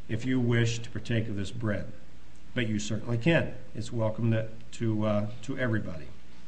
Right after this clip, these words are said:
Also, I see that, uh, as far as I can tell from this chapter, there's no limit to the amount you can consume or I can consume,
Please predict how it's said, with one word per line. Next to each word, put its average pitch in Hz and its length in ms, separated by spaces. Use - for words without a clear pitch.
Also, 202 280
I 135 100
see 151 420
that, 123 520
uh, 117 280
as 113 120
far 131 200
as 113 100
I 180 140
can 202 160
tell 127 260
from 123 180
this 113 140
chapter, 127 560
there's 123 220
no 135 200
limit 127 500
to 131 100
the 117 160
amount 117 420
you 123 140
can 123 180
consume 123 640
or 104 140
I 104 100
can 104 160
consume, 110 640